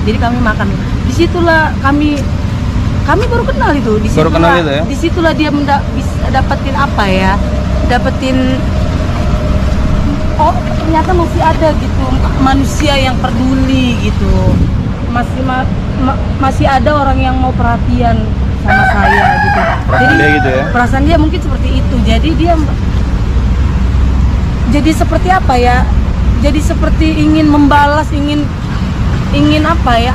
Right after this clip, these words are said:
Speaker 1: Aku ingin selalu sama kamu, aku ingin selalu membantu kamu ketika kamu susah. Jadi seperti itulah gambarannya kalau yang saya apa ini ya.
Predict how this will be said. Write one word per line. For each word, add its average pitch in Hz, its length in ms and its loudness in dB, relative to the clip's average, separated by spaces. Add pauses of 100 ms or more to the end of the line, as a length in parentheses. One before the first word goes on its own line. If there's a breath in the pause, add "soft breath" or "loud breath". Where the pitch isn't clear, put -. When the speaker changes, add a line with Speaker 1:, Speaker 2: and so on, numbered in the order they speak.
Speaker 1:
Aku 311 200 0
ingin 330 280 2
selalu 302 320 0
sama 294 320 0
kamu, 285 580 2
aku - 260 -2
ingin 320 220 2
selalu 269 320 2
membantu 254 460 2
kamu 269 340 2
ketika - 320 0
kamu 220 300 0
susah. 196 320 0
Jadi - 180 2 (400)
seperti 320 480 0
itulah 226 540 0 (160)
gambarannya 214 580 0 (300)
kalau 208 320 0 (240)
yang 220 160 0
saya 214 240 0 (180)
apa 202 380 0 (100)
ini 185 160 0
ya. 175 140 0